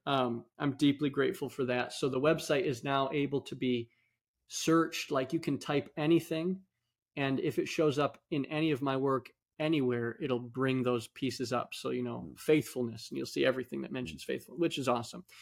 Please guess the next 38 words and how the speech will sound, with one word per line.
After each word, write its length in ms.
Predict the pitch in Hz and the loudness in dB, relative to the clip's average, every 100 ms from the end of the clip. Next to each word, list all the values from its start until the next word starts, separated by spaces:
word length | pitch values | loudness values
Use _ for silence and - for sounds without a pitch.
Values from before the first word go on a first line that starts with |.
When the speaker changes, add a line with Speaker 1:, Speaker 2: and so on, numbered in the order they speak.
| - | -18
Speaker 1:
So, 320 | - 160 135 - _ _ 165 | 2 4 4 -2 _ _ 0
um, 300 | 139 131 123 _ _ | 0 0 -6 _ _
full 260 | - 196 196 | 0 6 8
of 80 | 160 | 8
eyes 280 | 156 151 - | 6 4 2
dot 260 | 143 135 | 0 0
com 300 | - 139 131 | -4 -2 0
is 100 | 127 | -2
kind 200 | - 135 | -4 -4
of 40 | 131 | -4
the 80 | |
place 280 | 127 135 123 | -4 -4 -4
to 100 | - | -6
find 460 | - 131 127 127 123 _ _ _ _ | -6 -2 0 -2 -4 _ _ _ _
the, 600 | - 131 127 127 127 127 143 | -6 0 4 4 4 0 -2
the 360 | 127 120 120 123 | 0 0 -4 -8
collection 600 | - 135 135 135 - 156 | -6 -2 0 0 -2 -2
of 120 | 131 | -2
my 160 | 135 127 | 0 -2
work. 380 | 131 131 131 - | 2 2 0 -2
And 120 | 127 | -2
then 120 | 127 | -2
from 260 | 120 135 127 | -2 -4 0
there, 180 | 131 131 | 2 2
you 160 | 127 | 0
can 220 | 117 135 127 | -4 -4 0
go 160 | 127 | 0
to 80 | 123 | 0
various 420 | 120 127 127 117 | 0 2 2 -2
social 360 | - 139 - 127 | -4 -4 -4 -2
medias. 560 | 127 123 120 120 117 - _ _ | 0 0 -2 -4 -8 -18 _ _
It 120 | 135 | -10
seems 280 | - 156 123 | 0 0 2
Instagram 600 | 180 139 - 139 127 123 | 0 0 0 0 2 2
is 120 | 120 - | -2 -2
the 100 | 127 | 0
one 260 | 127 123 | 0 0
that 180 | 123 - | -2 -6